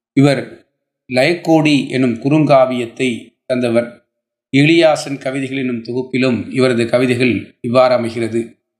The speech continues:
"சொர்க்கத்தில் வாழும் துறை பக்கத்தில் சென்று குறை சொன்னால் கேளார்,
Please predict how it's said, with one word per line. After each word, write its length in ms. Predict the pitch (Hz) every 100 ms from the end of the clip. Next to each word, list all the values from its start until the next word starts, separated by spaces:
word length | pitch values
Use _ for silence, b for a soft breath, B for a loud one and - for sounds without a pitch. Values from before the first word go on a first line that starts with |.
| _ _ _ _ _ _
"சொர்க்கத்தில் 640 | - 147 139 170 - 151
வாழும் 600 | 131 135 143 135 110 - _ -
துறை 240 | 143 139
பக்கத்தில் 600 | 127 120 - 147 - 131
சென்று 720 | 113 123 127 139 120 - - _ -
குறை 220 | 143 151
சொன்னால் 540 | 151 135 135 139 131
கேளார், 480 | - 131 135 131 113